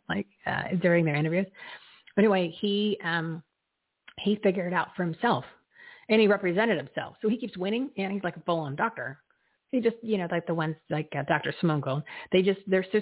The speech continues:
smart that they're like, "All right, I already went to medical school, but it's gonna be easy. I'll just pick up a, a law degree in case I ever need it."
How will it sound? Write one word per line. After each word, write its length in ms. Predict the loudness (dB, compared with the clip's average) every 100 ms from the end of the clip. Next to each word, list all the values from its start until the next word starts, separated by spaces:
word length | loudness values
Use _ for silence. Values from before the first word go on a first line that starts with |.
| 0
smart 260 | 0 0 -2
that 120 | -6
they're 160 | -4
like, 260 | -2 -4 -4
"All 80 | -4
right, 160 | -2 0
I 120 | -2 -2 -2
already 220 | 0 0
went 160 | -2
to 60 | -4
medical 320 | -6 -4 -6
school, 240 | -4 -4 -2
but 100 | -4
it's 960 | -8 -14 -14 -18 -20 -20 _ -20 _
gonna 140 | -2 0
be 260 | 0 0
easy. 160 | -2 0
I'll 140 | 2
just 180 | 2 0
pick 160 | -4 -4
up 160 | -4
a, 200 | -4 -4
a 80 | -6
law 160 | -2 -2
degree 260 | -2 -2 -4
in 120 | -2
case 180 | -4 -2
I 40 |
ever 160 | -2 -4
need 200 | -4 -2
it." 140 | -2